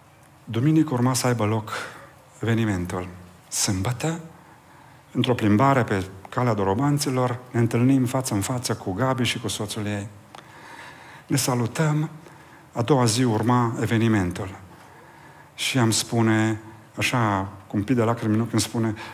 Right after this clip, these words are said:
„Rei, am o presimțire neagră”, zicea. Zic, „Da. Așa că nu să-mi spargeți vasul mâine.” Și în momentul ăla m-am blocat pentru că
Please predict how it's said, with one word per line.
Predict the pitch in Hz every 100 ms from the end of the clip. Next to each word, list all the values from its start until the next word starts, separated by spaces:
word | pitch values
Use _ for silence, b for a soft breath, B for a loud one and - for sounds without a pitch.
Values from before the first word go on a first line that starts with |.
| B
„Rei, | 120 135 135 104
am | 123 190
o |
presimțire | 180 127 123 107 117 104
neagră”, | 101 95 90 90 90 - - - 107
zicea. | 92 92 - 92 90 - - B B B -
Zic, | -
„Da. | 240 139 - - B B B B B B B B - - - - - -
Așa | - -
că | 139
nu | 170
să-mi | 185
spargeți | 170 - 160 156 147
vasul | 135 - 143
mâine.” | 110 98 98 - - - - - - - - - - - - -
Și | - -
în |
momentul | 113 120
ăla | 113
m-am | 110 101
blocat | 110 - 135
pentru | 127 - 104 107
că | - 110 104 107